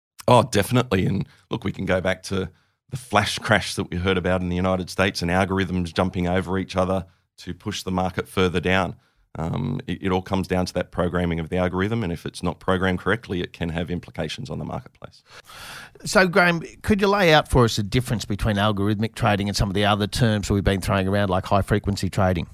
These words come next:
Speaker 1: Yeah, when I look at it from my perspective, I see algorithmic trading as a way that can take a large order, split it up, and make it easier to be, um, dealt in the marketplace itself. So it could be as simple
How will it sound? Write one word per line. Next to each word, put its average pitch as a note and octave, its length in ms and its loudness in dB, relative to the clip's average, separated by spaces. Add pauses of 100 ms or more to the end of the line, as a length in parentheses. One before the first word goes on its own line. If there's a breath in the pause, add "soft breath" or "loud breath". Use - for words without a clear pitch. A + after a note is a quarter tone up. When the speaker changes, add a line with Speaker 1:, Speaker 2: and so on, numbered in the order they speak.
(200)
Speaker 1:
Yeah, A#2 120 6
when E3 180 2
I F#3+ 80 8
look B2 160 2
at A#2 80 -2
it - 100 -4
from F#2 140 -6
my F2 180 0
perspective, - 720 -6 (360)
I G#2+ 120 2
see A2+ 400 -2
algorithmic F2+ 680 0
trading E2+ 580 -4 (380)
as F2 240 -2
a F2+ 60 0
way F#2 340 2
that F2 420 -2
can E2+ 160 -6
take F2 300 -2
a F2 140 0
large G2+ 380 2
order, F#2 380 0 (120)
split G2+ 500 -4
it F2+ 100 -2
up, - 220 2 (140)
and F#2 180 0
make F#2 260 -2
it - 160 -4 (340)
easier F2+ 500 0
to - 180 -8
be, E2+ 260 -4 (120)
um, E2+ 260 -4
dealt E2+ 360 -2
in E2 80 -2
the E2 80 -2
marketplace - 580 -2
itself. - 480 -8 (520)
So A2+ 200 2
it A2 120 2
could F#3 200 -2
be A#2+ 160 2
as F#2+ 160 2
simple A2 560 0